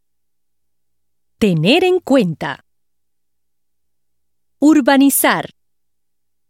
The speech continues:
La alfabetización.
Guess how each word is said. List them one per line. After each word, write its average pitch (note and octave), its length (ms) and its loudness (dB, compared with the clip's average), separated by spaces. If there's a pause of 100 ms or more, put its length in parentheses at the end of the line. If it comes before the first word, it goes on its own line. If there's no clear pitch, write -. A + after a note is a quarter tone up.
(2000)
La A3 260 0
alfabetización. G#3+ 1400 -2